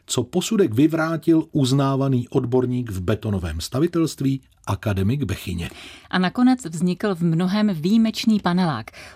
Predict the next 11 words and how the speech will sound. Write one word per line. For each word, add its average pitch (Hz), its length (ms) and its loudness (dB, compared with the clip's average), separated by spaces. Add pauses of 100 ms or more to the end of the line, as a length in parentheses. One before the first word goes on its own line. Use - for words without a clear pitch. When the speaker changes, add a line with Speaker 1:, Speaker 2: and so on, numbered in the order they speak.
Speaker 2:
Oproti 180 360 -2
svým 160 240 -2
následovníkům 151 880 0
neměl 143 480 2
plochou, 151 680 -4
ale 110 160 -6
sedlovou 117 500 -6
střechu - 380 -10
s - 100 -12
mírným 123 400 -4
sklonem, 151 480 -4